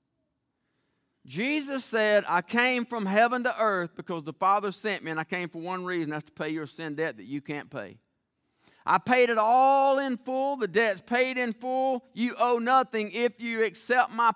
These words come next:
payoff. I'm offering to pay off your debt. But if you don't take the gift, then you will die in your debt, which you cannot pay,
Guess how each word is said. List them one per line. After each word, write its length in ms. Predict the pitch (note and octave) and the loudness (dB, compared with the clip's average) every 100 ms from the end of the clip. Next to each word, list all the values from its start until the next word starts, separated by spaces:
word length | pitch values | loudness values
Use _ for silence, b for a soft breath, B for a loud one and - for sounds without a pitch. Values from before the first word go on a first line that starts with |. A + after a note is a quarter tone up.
| - | 0
payoff. 420 | A#3+ G3+ D3+ C3 | 0 2 0 0
I'm 220 | - F#3 E3+ | 2 2 2
offering 460 | A3 C4 C#4+ C#4+ | 2 2 0 -4
to 100 | A#3+ | -4
pay 280 | F3 - C4 | -6 0 2
off 240 | B3 A#3 A3+ | 4 2 -2
your 160 | A3 G#3 | -8 -6
debt. 380 | F#3 F3 A2 _ b b | -4 -4 -4 _ b b
But 120 | G#3+ | -2
if 120 | A3 F#3 | -2 -2
you 80 | G3+ | 0
don't 360 | A3+ C4+ A#3+ | 2 2 -2
take 360 | - C4 B3+ F3+ | -2 2 0 -2
the 80 | A#3 | -6
gift, 480 | G3+ C4+ F#3 E3 | -2 2 2 0
then 180 | G3+ G3 | -2 -2
you 120 | G#3 | -2
will 140 | G3+ F3+ | -4 0
die 380 | F#3+ A3+ B3+ A3+ | 6 6 6 4
in 140 | A3+ | 0
your 160 | G#3+ G3 | -2 -4
debt, 360 | E3+ B3 C4+ G3+ | 2 4 2 0
which 180 | F#3+ | -8
you 100 | G#3 | -8
cannot 540 | F3+ B3+ D4 C4+ G3 - | -6 -2 0 2 0 0
pay, 340 | F3+ F#3+ G3+ | 0 2 2